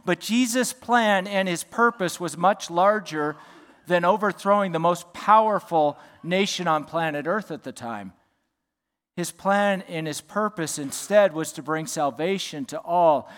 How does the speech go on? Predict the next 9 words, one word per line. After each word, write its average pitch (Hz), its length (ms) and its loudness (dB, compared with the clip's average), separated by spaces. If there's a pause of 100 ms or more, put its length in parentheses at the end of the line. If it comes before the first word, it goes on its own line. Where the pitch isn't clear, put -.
(160)
of 143 140 -4
humanity, 143 800 -4 (580)
to 214 100 0
bring 214 220 2
a 202 40 0
different 196 400 -2
way 180 240 4
of 131 160 0
life, 147 560 0